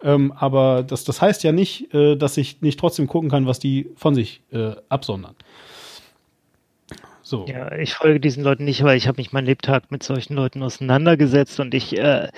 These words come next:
Speaker 2: ich habe mich, also ich sag ganz ehrlich, eine der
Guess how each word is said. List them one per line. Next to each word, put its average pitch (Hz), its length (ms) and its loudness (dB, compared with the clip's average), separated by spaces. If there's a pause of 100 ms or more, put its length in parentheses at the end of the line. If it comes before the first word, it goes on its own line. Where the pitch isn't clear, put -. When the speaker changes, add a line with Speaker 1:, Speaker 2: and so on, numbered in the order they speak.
(600)
Speaker 2:
ich - 200 4
habe 180 180 2
mich, - 260 -4 (440)
also 170 440 6 (480)
ich 196 120 4
sag 190 180 6
ganz 180 180 4
ehrlich, 165 320 2
eine 156 400 4
der 143 580 4